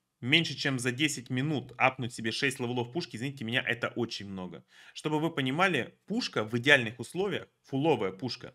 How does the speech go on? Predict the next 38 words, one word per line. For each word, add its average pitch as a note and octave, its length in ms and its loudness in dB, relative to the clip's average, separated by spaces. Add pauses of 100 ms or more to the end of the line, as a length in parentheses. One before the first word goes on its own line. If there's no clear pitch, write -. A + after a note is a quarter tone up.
в G#2+ 100 -8
идеальных G#2 380 2
условиях, D3 340 -2
когда A#2 200 0
ты A#2+ 120 -8
бегаешь G#2+ 460 0
и G#2 60 -8
фармишь A2+ 440 0
это F#2 160 -10
в F#2 60 -10
мультиплеере A#2+ 720 -6 (260)
через, A2 460 2
эм, G2 580 -4 (580)
м, - 680 -16 (100)
убийство A#2+ 360 -4
подтверждено, G#2 840 -6 (440)
вы C#3 160 -2
качаете D3+ 1000 0 (400)
с - 220 0
икс A2+ 400 -4
два B2+ 480 2
опытом, D3 640 -4 (200)
с - 120 -8
икс A#2 140 -10
два A#2 260 0
опытом, A2+ 480 -6
примерно B2 640 -2
за A#2 520 2
полтора A#2+ 400 0
часа A2+ 300 -2
пушку, - 440 -18
за G2 180 -8
полтора A#2 440 0
часа A#2+ 200 -6
с - 120 -6
икс - 180 -12
два G2+ 260 -2
опытом. F#2 420 -10